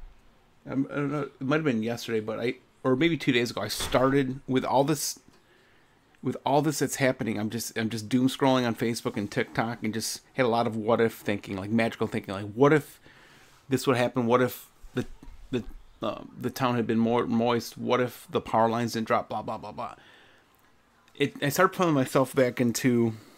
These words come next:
the external locus of control. Look, instead of focusing on the inside, but, okay,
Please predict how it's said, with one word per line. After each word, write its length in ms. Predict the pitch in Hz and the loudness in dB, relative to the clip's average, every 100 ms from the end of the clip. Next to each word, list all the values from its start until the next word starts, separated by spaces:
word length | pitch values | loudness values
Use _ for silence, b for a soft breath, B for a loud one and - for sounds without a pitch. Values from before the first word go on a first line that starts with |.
| B B | B B
the 180 | 131 127 | 4 4
external 440 | 120 - 135 131 | 0 2 4 6
locus 340 | 120 123 123 113 | 6 4 2 -2
of 120 | - | -2
control. 480 | 113 104 117 101 101 _ - | -4 0 0 0 -4 _ -4
Look, 260 | 127 131 131 - - _ _ _ _ | -4 -4 -12 -20 -20 _ _ _ _
instead 360 | 131 117 - 143 | -4 -2 2 4
of 240 | 139 - b b b | 4 0 b b b
focusing 520 | - - 139 147 139 135 | -6 -2 0 0 0 2
on 120 | 123 | 2
the 40 | |
inside, 360 | 127 127 117 107 | 0 2 2 0
but, 120 | 95 | -2
okay, 200 | 123 | -2